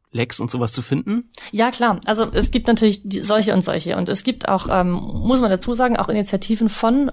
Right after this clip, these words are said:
Speaker 2: ähm, Industrieunternehmen, die sagen, wir nehmen das Ganze selber in die Hand und wir machen unsere eigene Überwachung. Ähm, zum Beispiel gibt es auch Unternehmen, die, ähm,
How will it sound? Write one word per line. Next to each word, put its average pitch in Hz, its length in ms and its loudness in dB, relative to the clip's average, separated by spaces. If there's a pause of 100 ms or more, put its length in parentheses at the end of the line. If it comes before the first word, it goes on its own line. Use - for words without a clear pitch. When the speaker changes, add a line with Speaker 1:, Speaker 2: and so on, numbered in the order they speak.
Speaker 2:
ähm, 233 240 2
Industrieunternehmen, 226 840 2
die 214 120 -2
sagen, 196 540 0 (300)
wir 220 80 4
nehmen 202 180 6
das 196 140 2
Ganze 190 240 0
selber 208 260 4
in 185 80 0
die 185 140 0
Hand 196 220 2
und 196 140 2
wir 185 80 0
machen 190 220 -2
unsere - 220 -2
eigene 226 240 2
Überwachung. 160 440 -6
Ähm, 170 260 -6 (520)
zum 202 160 2
Beispiel 208 280 2
gibt - 120 -10
es - 100 -2
auch 208 120 0
Unternehmen, 208 480 2
die, 202 240 0
ähm, 190 580 2